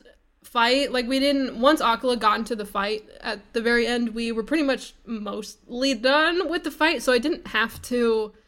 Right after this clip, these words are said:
like, I didn't have to do that much with both of them on the battlefield, but also, Mix is also multi, multi-classed, so I had, I was keeping track of th-, three different classes at one <laughs> time in, uh, in that one fight, so it was a lot. I wrote, like, a whole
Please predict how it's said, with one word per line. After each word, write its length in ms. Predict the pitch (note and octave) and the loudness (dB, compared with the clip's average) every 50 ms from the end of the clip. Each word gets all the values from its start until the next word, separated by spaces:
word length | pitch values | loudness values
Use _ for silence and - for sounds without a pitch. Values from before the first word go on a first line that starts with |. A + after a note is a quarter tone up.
| _ _ _ _ _ _ _ _ _ _ _ _ - | _ _ _ _ _ _ _ _ _ _ _ _ -10
like, 360 | G#3 G#3+ G3+ G3 F#3+ F#3+ - _ _ _ _ _ _ _ _ _ _ _ _ _ _ _ _ _ _ _ - - - | -6 -4 -2 -4 -4 -6 -12 _ _ _ _ _ _ _ _ _ _ _ _ _ _ _ _ _ _ _ -20 -10 -4
I 140 | C#4 B3 B3 | 0 0 2
didn't 160 | B3 C4 C4+ | 4 4 2
have 100 | B3+ A#3 | 2 0
to 40 | A3+ | -2
do 240 | A3+ A#3 A3 G#3 G3 - | -4 -6 -6 -8 -8 -8
that 380 | G3+ G3 A3 G#3 G#3 G#3+ G#3 | -4 0 2 4 4 4 4
much 280 | B3 C4 C4+ C4+ C4 - | 4 4 2 2 2 0
with 400 | B3+ B3+ B3+ - G3 G#3 G3+ - | -2 -2 -2 -4 -12 -18 -6 -2
both 200 | - A#3+ B3 B3 | 0 0 0 2
of 60 | B3+ B3+ | 4 4
them 140 | C4 C4 | 4 6
on 100 | C4+ C4 | 6 4
the 60 | C4 B3+ | 4 4
battlefield, 680 | C4 B3+ C4 C4+ C#4 C4+ C#4 C#4 C#4+ D4 D4+ B3+ G3+ | 4 4 6 4 4 2 2 2 4 4 4 2 2
but 260 | B3 A#3+ A3+ - - - | 2 2 2 2 2 4
also, 500 | B3+ C#4+ E4+ - - F4+ F#4 F#4+ D#4 - - - - - - | 4 4 4 4 2 2 2 0 -2 -8 -14 -20 -20 -14 -6
Mix 320 | - A#3 C4+ E4 E4+ - - | 0 2 4 4 4 2 0
is 100 | F#4+ D4+ | 2 2
also 380 | C#4 D4 E4 G#4 - F#4 D#4 | 4 4 4 4 4 4 4
multi, 420 | D4 D4 E4+ G#4+ D4+ C4+ D4 C4 F#3 D3+ - | 4 4 4 2 2 2 -2 -4 -6 -4 0
multi-classed, 800 | C4 C#4+ E4+ E4 - D4+ - - A#3+ G#3 F#3+ E3 A#3 - - - | 2 4 4 4 2 2 2 4 4 4 4 2 0 -4 -6 -2
so 220 | - C4+ C4 B3 | 2 2 2 2
I 180 | - A#3 B3+ D4+ | 2 2 2 2
had, 400 | D#4+ E4 F4 F4+ F4+ E4 A#3+ - | 4 4 4 4 4 2 2 2
I 160 | - A3 C4+ | 4 4 4
was 140 | D#4+ G4 - | 4 4 2
keeping 240 | - E4+ D#4+ E4 E4 | 2 2 2 2 2
track 180 | - D4+ D#4 C#4+ | 2 2 0 0
of 80 | C4 | -2
th-, 120 | A3+ - - | -6 -8 -12
three 400 | A#3 - - - C#4+ C#4+ D4+ E4+ | -12 -10 -4 -2 0 2 4 4
different 260 | E4+ C#4+ D4+ C#4 - | 4 4 2 2 4
classes 480 | C#4 C#4 C4 B3+ - A#3 A3 A3 - - - - - - - - - - | 4 2 2 2 -2 -2 -2 -4 -8 -12 -20 -20 -20 -20 -20 -16 -6 0
at 140 | A#3+ A#3+ B3 | 0 4 4
one 160 | C4 E4 D#4+ | 6 6 6
<laughs> 0 | |
time 520 | D#4 - - - - C#4+ D4+ D4 D4 - D4+ | 6 4 2 0 2 2 4 4 2 2 0
in, 300 | D4 - C#4+ D#4+ C#4+ C4+ | 2 4 4 4 4 4
uh, 240 | C4+ C4 B3 A#3 - - | 4 4 4 2 2 0
in 240 | B3+ A#3+ A#3 A3 | 0 0 0 2
that 200 | G3 B3 A#3 A3+ | 2 4 4 4
one 220 | A#3 A#3+ B3 B3 A#3 | 2 0 0 0 -2
fight, 400 | - A3+ A3 G#3+ G#3+ G3+ G#3 A#3+ | -2 -2 -2 -2 -2 -4 -4 -2
so 140 | - B3 G#3+ | -2 -2 0
it 160 | - A3+ B3 | 2 4 4
was 140 | C4 B3+ A#3+ | 4 4 2
a 40 | |
lot. 300 | G#3+ G#3 G#3 G#3 G3+ - | -2 -2 -2 -2 0 0
I 100 | G#3+ A3 A3 | -2 -2 -2
wrote, 200 | G#3+ A3+ A#3 A3+ | -2 -2 -4 -2
like, 140 | A#3 A3 G#3+ | -2 -2 -4
a 80 | G3+ | -4
whole 440 | G3+ - - A3 A3 G#3+ G3+ G3+ | -6 -8 -8 -8 -8 -8 -12 -16